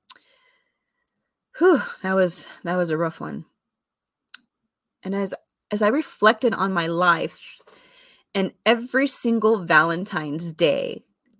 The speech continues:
of the past, I started asking myself, "Why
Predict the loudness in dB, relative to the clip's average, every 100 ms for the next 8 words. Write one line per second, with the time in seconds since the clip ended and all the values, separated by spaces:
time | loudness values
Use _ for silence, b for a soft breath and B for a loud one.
0 | _ _ _ -2 -2 -12 2 4 4 -4
1 | -10 -12 -14 -18 _ _ -2 0 2 0
2 | -2 -6 -6 -2 -2 -2 -4 -4 -6 -6
3 | -6 -8 -10 -16 -20 _ _ _ _ _
4 | _ _ _ _ _ -8 4 6 6 4
5 | 2